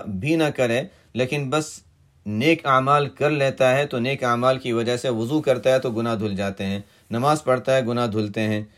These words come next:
کوئی دعا، دعا پڑھ لی اس سے دو گناہ دھلتے ہیں۔ عجیب بات ہے کہ انسان کھانا کھاتا ہے، کھانا کھانے کے بعد دعا پڑھتا ہے، "الحمد للہ الذی اطعمنی ھذا الطعام ورزقنیہ من غیر حول منی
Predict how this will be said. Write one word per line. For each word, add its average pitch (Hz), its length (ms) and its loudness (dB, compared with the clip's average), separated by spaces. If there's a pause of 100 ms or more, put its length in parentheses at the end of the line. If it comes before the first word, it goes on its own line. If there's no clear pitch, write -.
(140)
کوئی 139 180 0
دعا، 127 240 0 (140)
دعا 131 220 6
پڑھ 143 260 4
لی 151 80 0
اس 135 200 -2
سے 143 80 -2
دو 123 200 -2
گناہ 120 240 0
دھلتے 110 340 -4
ہیں۔ 107 140 -2 (340)
عجیب 120 360 -8
بات 120 260 -2
ہے 101 140 -8 (380)
کہ 113 100 -2
انسان 131 380 -4
کھانا 139 340 -4
کھاتا 101 400 -4
ہے، 107 60 -4 (1120)
کھانا 139 280 2
کھانے 143 300 0
کے 135 120 -4
بعد 117 240 2 (120)
دعا 123 160 4
پڑھتا 104 420 -2
ہے، 117 140 -4 (280)
"الحمد 120 440 -4
للہ 113 320 -2
الذی 110 680 -2
اطعمنی 107 680 -4
ھذا 110 120 0
الطعام 104 760 -2 (360)
ورزقنیہ 127 1040 0 (260)
من 110 240 -2
غیر 120 300 0
حول 123 380 -2
منی 127 540 -2